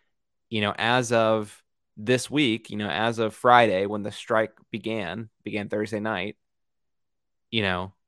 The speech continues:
I'm not sure there was a single production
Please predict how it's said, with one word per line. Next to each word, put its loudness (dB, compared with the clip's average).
I'm 2
not 4
sure -2
there 0
was 0
a -6
single -4
production -8